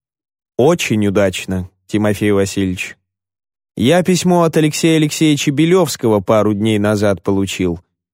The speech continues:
В нем он передает от Алекса и Мари привет для Тима, ругается, что тот, то есть вы, Тимофей Васильевич, ни одного письма не прислали почти за год.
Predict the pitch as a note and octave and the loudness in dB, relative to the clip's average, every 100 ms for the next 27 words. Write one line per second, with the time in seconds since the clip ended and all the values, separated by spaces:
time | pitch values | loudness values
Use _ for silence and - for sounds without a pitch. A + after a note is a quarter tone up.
0 | _ - G#2 D#3 G#3+ G#3+ F#3+ F3+ E3 D#3+ | _ -4 0 2 2 2 2 2 2 2
1 | E3+ F3+ D#3+ D3+ D#3 D3 - - B2+ A#2+ | 2 2 0 2 2 2 0 0 0 2
2 | A2+ A#2 E3 - B2+ A#2 A#2+ A2 A2+ A2 | 2 2 0 0 0 2 0 0 0 0
3 | G2 B2 D3 E3 D#3+ _ - A2 A#2 A#2 | 0 0 2 2 -2 _ -4 -2 0 2
4 | E3 F3+ F3 D#3+ - - G#2+ C3 D3 D#3 | 2 2 0 -4 -4 -4 -2 0 0 0
5 | - - - G#2 G2+ - G2+ B2 D3+ - | -8 -12 -4 -2 -2 -4 -2 0 -2 -6
6 | _ _ - A#2+ A#2 B2+ A#2+ A#2 A#2 B2 | _ _ -4 0 0 2 2 2 0 0
7 | A#2+ A2 - - - A#2 C3+ C3+ C#3 D#3+ | -2 -2 -6 -12 -6 0 0 0 2 2
8 | G3+ F#3+ F3+ D#3+ E3 E3+ E3 C#3+ C#3+ C#3 | 2 0 0 0 2 2 0 -2 -2 0
9 | B2+ C3 A#2+ A2 - - B2 A2+ G#2+ F#2 | 2 2 0 -2 -2 -2 0 2 0 0
10 | E2+ E2 | -4 -8